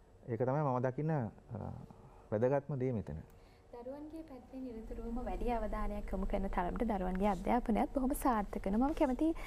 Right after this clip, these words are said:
Speaker 2: අපේ උපකුලපතිතුමන්, අ, මහත්මයාගෙන් දැනගන්න. දැන්, අ, ඔබතුමා මේ විශ්වවිද්‍යාලයේ උපකුලපතිතුමන් හැටියට දරුවන්ට දෙන්න ඕනේ ඔබතුමන්ගේ ආදර්ශයන් තමයි ක්‍රියාත්මක වෙන්නේ. අ, ඔබතුමාගේ, අ, ඉදිරි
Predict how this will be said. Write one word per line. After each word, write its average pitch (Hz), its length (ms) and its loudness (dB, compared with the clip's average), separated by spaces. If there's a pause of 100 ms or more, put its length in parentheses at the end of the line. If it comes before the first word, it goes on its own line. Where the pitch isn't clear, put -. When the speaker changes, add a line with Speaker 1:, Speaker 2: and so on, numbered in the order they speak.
(160)
Speaker 2:
අපේ 214 300 0
උපකුලපතිතුමන්, 240 920 2
අ, 185 320 2 (460)
මහත්මයාගෙන් 220 540 4
දැනගන්න. 202 560 2 (500)
දැන්, 220 340 4
අ, 90 260 0 (500)
ඔබතුමා 330 580 4
මේ 277 280 2 (160)
විශ්වවිද්‍යාලයේ 233 760 2
උපකුලපතිතුමන් 220 880 0
හැටියට - 540 -2 (380)
දරුවන්ට 269 560 2 (100)
දෙන්න 247 280 2
ඕනේ 262 200 2
ඔබතුමන්ගේ 214 720 0
ආදර්ශයන් 202 600 0
තමයි 208 280 0
ක්‍රියාත්මක 185 560 0
වෙන්නේ. 208 180 0 (240)
අ, 233 100 4
ඔබතුමාගේ, 349 760 4
අ, 220 280 2
ඉදිරි 302 320 6